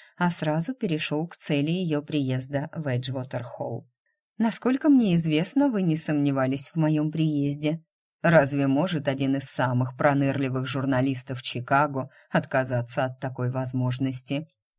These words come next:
Захария не спрашивал, он утверждал. «Наводили справки обо мне,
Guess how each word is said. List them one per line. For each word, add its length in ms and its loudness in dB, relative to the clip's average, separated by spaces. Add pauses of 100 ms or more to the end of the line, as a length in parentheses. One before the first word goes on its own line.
(100)
Захария 760 0
не 220 0
спрашивал, 880 -4
он 220 4
утверждал. 840 -2 (420)
«Наводили 580 4
справки 500 -2
обо 300 2
мне, 280 0